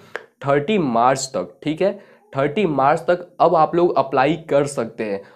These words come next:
और यहाँ पे जो एक इंटरेस्टिंग बात है, काफ़ी स्टूडेंट ऐसे थे जिन्होंने अपना फॉर्म फि-, पहले ही फिल अप कर रखा था, तो अब आपको लगता है कि किसी यूनिवर्सिटी में अगर हम एलिजिबल हैं और वहाँ के कोर्सेज या फिर यूनिवर्सिटी को ऐड करना चाह रहे हैं, रिमूव करना चाह रहे हैं,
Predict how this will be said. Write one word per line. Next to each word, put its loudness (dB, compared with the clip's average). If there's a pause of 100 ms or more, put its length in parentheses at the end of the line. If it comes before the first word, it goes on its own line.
(140)
और 4
यहाँ 2
पे 2
जो 2
एक 0
इंटरेस्टिंग 0
बात 0
है, 2
काफ़ी 0
स्टूडेंट -2
ऐसे 0
थे -2
जिन्होंने -2
अपना -2
फॉर्म 0
फि-, -8
पहले -4
ही -2
फिल -4
अप -2
कर -2
रखा -4
था, -2 (340)
तो 6
अब 2
आपको 4
लगता 2
है -4
कि -6
किसी -4
यूनिवर्सिटी -2
में 0
अगर -4
हम -4
एलिजिबल -2
हैं -4 (760)
और 4
वहाँ 0
के -2
कोर्सेज -2
या 0
फिर -4
यूनिवर्सिटी -2
को -2
ऐड 2
करना -2
चाह -2
रहे 0
हैं, -2
रिमूव 0
करना 2
चाह 0
रहे 0
हैं, -4